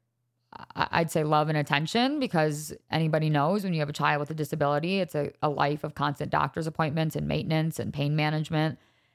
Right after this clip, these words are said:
And that was my life. Um, I was born with really severe clubbed feet. So clubbed feet is when your feet turn inwards. Mine were extremely severe.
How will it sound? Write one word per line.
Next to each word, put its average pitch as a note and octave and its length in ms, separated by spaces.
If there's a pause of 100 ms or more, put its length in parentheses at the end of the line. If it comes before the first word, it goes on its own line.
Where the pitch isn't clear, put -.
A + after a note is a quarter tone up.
(180)
And D3 480
that D#3+ 180
was D#3+ 180
my F#3+ 80
life. A3+ 460 (160)
Um, D3 540
I D#3+ 80
was D#3 140
born D#3+ 320
with D#3+ 160
really D#3+ 360
severe D#3 400
clubbed D#3 340
feet. D#3 420 (340)
So D#3+ 220
clubbed D#3 300
feet D#3 240
is E3 100
when D3+ 160
your D3+ 120
feet D3 260
turn C#3 320
inwards. G3+ 720 (880)
Mine D#3+ 200
were D#3 100
extremely F#3 360
severe. D#3 580